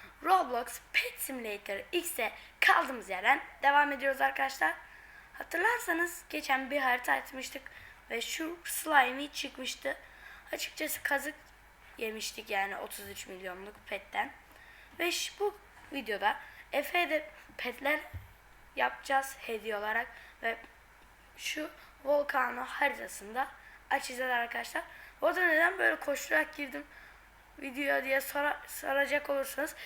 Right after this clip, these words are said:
çünkü Triple Coins ile Super Lucky devam ediyor. Geçen videodan sonra hiç oyuna girmedim. S-, işte Super Lucky çok önemli değil de Triple Coins bayağı bir önemli. Super Lucky çok var zaten.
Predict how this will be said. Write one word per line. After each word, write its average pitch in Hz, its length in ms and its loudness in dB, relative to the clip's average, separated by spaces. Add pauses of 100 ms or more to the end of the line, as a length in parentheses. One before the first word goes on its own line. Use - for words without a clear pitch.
(160)
çünkü 320 300 -2
Triple 320 400 -4
Coins 311 260 -2
ile - 140 -2
Super 302 320 -6
Lucky 302 420 2
devam 285 380 4
ediyor. 254 280 -2 (280)
Geçen 220 420 0
videodan 214 360 -2
sonra 220 320 -4
hiç 226 200 -8
oyuna 247 260 -2
girmedim. 262 520 -4 (480)
S-, - 220 -6
işte 302 280 -4
Super 311 320 -4
Lucky 339 260 0
çok 339 220 -6
önemli 302 320 2
değil 339 140 2
de 302 140 -4
Triple 285 400 -8
Coins 285 260 -6 (100)
bayağı 254 280 8
bir 262 40 2
önemli. 233 440 2 (420)
Super - 280 -8
Lucky 262 300 -4
çok - 280 -4
var 196 140 2
zaten. 185 400 -6